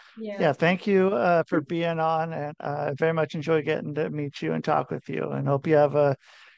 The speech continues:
Speaker 2: great rest of your day. Go out and go walk on the beach if you can. Or
Speaker 1: Same.
Speaker 2: rain.
Speaker 1: Thank you for having me, Rusty.
Speaker 2: Sounds great. All right. Take care.
Speaker 1: Bye. You too.
Speaker 2: Thank-, all right.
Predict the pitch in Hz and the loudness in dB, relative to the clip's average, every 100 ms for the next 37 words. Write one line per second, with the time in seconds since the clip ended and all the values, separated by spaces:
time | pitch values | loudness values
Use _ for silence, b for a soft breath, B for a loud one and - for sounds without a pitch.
0 | _ 190 208 196 - 196 185 196 180 202 | _ 4 6 4 4 2 4 4 4 4
1 | 190 185 190 180 175 165 175 180 180 - | 6 6 6 2 -2 -2 0 2 0 -2
2 | 175 170 175 170 160 - 143 - 135 147 | -6 -4 -6 -6 -8 -6 -6 -4 -4 -2
3 | 131 131 - _ _ _ _ _ _ _ | -2 -4 -8 _ _ _ _ _ _ _
4 | _ - 165 494 262 233 208 220 220 233 | _ 4 6 8 8 6 2 -2 -4 -4
5 | 247 233 233 233 233 214 202 196 190 - | -4 -2 -2 -2 -2 -2 -4 -6 -8 -10
6 | - 190 _ _ _ _ _ - 156 160 | -14 -14 _ _ _ _ _ -4 0 0
7 | - 175 143 147 147 156 - 180 180 185 | 0 0 2 4 2 0 0 -2 0 0
8 | 165 135 _ _ b b _ _ - 226 | 0 0 _ _ b b _ _ -6 -2
9 | 233 220 233 - 226 208 _ _ _ _ | -2 -4 -8 -6 -6 -6 _ _ _ _
10 | _ _ _ _ 90 - _ _ _ 139 | _ _ _ _ -12 -12 _ _ _ -2
11 | 160 208 | 2 0